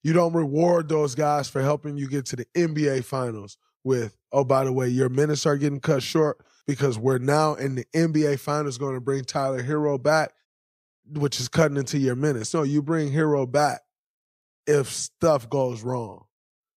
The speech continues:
Because at the end of the day, Tyler Herro is a huge reason why you are where you are, although he hasn't been available for a lot of playoffs. He's a huge reason why you are where you are.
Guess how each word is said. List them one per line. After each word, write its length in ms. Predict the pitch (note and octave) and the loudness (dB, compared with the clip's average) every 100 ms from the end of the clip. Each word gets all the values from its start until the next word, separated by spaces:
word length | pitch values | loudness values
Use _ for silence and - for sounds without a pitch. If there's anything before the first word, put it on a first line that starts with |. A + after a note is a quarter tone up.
| _ - | _ -4
Because 160 | C3 | -2
at 140 | C3 B2 | 0 0
the 120 | C3+ | 2
end 120 | E3 | 2
of 100 | E3 | 2
the 80 | C#3+ | 2
day, 320 | D#3 D3+ A2+ - _ _ | 2 0 -2 -8 _ _
Tyler 280 | - C3+ C3 | 0 2 2
Herro 300 | B2+ D#3 D3 | 0 -2 -2
is 100 | A#2 | -6
a 60 | A2 | -4
huge 320 | C#3 F3 C#3+ | 0 0 2
reason 360 | D3+ D#3 C3+ B2+ | 2 2 0 0
why 180 | C3 | 0
you 200 | C3+ B2+ | 2 2
are 200 | C3 C#3+ | 2 2
where 160 | D3 C#3+ | 2 0
you 200 | D3+ D#3+ | 2 2
are, 260 | E3+ G3 - - | 2 0 -6 -6
although 340 | C3 B2 C3 | -6 -2 -2
he 160 | B2+ C3+ | 0 2
hasn't 340 | C3+ C3+ B2+ | 2 0 0
been 100 | C3 | -2
available 500 | B2+ C3 C#3 C3 A#2 | 0 0 2 0 -4
for 180 | A2+ C3 A#2+ - | -4 -4 -4 -4
a 80 | A#2+ | 0
lot 240 | C3 B2+ | 0 0
of 100 | A2 | 0
playoffs. 460 | - F#3 G3 G3 - _ _ _ _ _ | 2 4 4 0 -4 _ _ _ _ _
He's 160 | D#3+ C3+ | -4 0
a 40 | |
huge 300 | B2+ G#3+ F#3 | 2 2 4
reason 300 | G3 F#3 D#3 | 2 2 0
why 180 | D#3 D3+ | 2 2
you 180 | C#3 D3 | 2 2
are 180 | C#3+ | 2
where 140 | B2+ A#2+ | 0 -2
you 180 | A#2 A2 | -4 -8
are. 160 | G2+ | -10